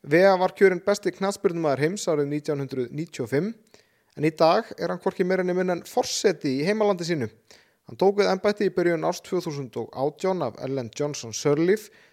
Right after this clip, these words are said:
sem gegndi embættinu í tólf ár og fékk meðal annars friðarverðlaun Nóbels árið tvö þúsund og ellefu. En hvað um það? Spurt er, í hvaða landi er George Weah forseti? Hvar er George Weah,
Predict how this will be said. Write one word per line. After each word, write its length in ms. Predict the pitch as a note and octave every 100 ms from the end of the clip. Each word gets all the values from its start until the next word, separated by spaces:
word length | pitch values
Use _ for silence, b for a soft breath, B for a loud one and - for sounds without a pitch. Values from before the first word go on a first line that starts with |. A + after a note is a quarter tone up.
| b
sem 220 | - A2+
gegndi 300 | C#3+ C3+ C3+
embættinu 500 | C#3+ D3+ C3+ D3 C#3
í 80 | B2
tólf 320 | - D#3+ D#3
ár 160 | D#3+ F#3+
og 60 | A#3+
fékk 180 | D#3+ D3
meðal 240 | D3+ D3+
annars 240 | C#3+ C3+ - -
friðarverðlaun 720 | D#3+ D#3+ D#3+ C#3+ D3+ D3 C3+
Nóbels 400 | D#3+ F3+ F#3 F3
árið 300 | E3 D3+ -
tvö 140 | E3+
þúsund 180 | D#3+ D3
og 140 | C#3 D#3
ellefu. 280 | F3 F#3+ A#3 _ b b b b
En 140 | C3+
hvað 180 | E3 D#3+
um 80 | D3
það? 200 | F#3+ - -
Spurt 240 | A3+ G#3
er, 200 | G3+ A3+ - G3
í 80 | G#3
hvaða 220 | A3 G#3 F#3
landi 300 | F3+ G#3 G3+
er 160 | E3
George 400 | - F3 F3 - F3+
Weah 320 | F#3 D3+ G#2+ -
forseti? 400 | - E3 B2+ A#2+ A2+ _ _ _ _ _ _ _ _ _ _ _ _ _ _ G#3 _ _ _ _ _ _ _ _ _ _ - -
Hvar 300 | D#3 D#3+ - -
er 240 | C#3 C3+ - -
George 380 | C#3+ C3 - -
Weah, 300 | D#3 E3+